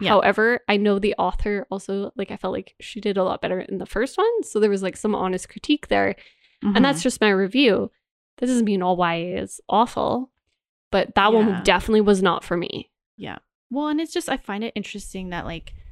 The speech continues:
Speaker 1: you know, as we get older and as we're interacting even with, like, kids more and stuff, and then it's like you're reading these children's book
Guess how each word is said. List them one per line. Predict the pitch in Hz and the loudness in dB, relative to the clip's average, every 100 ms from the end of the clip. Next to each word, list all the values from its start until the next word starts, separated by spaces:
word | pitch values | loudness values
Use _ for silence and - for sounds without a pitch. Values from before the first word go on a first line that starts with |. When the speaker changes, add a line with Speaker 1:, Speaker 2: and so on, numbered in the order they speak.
| - - _ - | -20 -20 _ -6
Speaker 1:
you | 220 | -4
know, | 196 | 0
as | 214 240 | 0 2
we | 226 | 0
get | 220 202 | 2 2
older | 180 185 185 180 180 | 2 0 0 -2 -2
and | 180 | -2
as | 180 196 | -2 -2
we're | 208 | -4
interacting | 208 208 190 208 - | -2 -2 -4 -4 -4
even | 202 175 | -4 -4
with, | 180 - | -6 -4
like, | 190 | -4
kids | - 185 180 202 | -2 -4 -4 -8
more | 175 165 | -4 -4
and | 175 | -4
stuff, | - - 185 - | -4 -2 -2 -2
and | 185 | -4
then | 175 175 | -4 -8
it's | 175 - | -10 -12
like | 175 | -8
you're | 185 | -8
reading | 180 196 196 196 | -4 -2 -2 -2
these | 180 - | -4 -6
children's | - 180 185 175 180 | -4 -2 -2 -2 -6
book | - 160 170 | -2 -2 -2